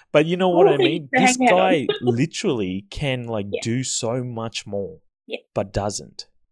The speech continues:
Speaker 1: And nothing, not having a,
Speaker 2: Uh,
Speaker 1: you know,
Speaker 2: okay. <laughs>
Speaker 1: love, love you, Elon. I'll send my Tesla later. <laughs>
Speaker 2: Give me a Tesla.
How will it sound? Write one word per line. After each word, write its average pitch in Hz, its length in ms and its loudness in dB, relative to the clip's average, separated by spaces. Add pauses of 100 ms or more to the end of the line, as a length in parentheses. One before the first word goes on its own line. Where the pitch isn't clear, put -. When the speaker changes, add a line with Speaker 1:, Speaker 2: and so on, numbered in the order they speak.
(180)
Speaker 1:
And 165 100 -2
nothing, 208 340 -4
not 147 200 -8 (380)
having - 200 -12
a, - 400 -10
Speaker 2:
Uh, - 40 2
Speaker 1:
you - 120 -4
know, 277 80 -6
Speaker 2:
okay. - 260 -6 (460)
<laughs> 403 60 6
Speaker 1:
love, 101 220 4 (140)
love 123 240 4
you, 104 220 -2
Elon. 98 280 -4 (340)
I'll 87 260 -14
send - 200 -14
my 82 100 -18
Tesla 98 160 -12
later. 92 300 -8 (340)
<laughs> - 260 -4
Speaker 2:
Give 320 100 -4
me 302 100 -2
a 269 120 -4
Tesla. - 220 -6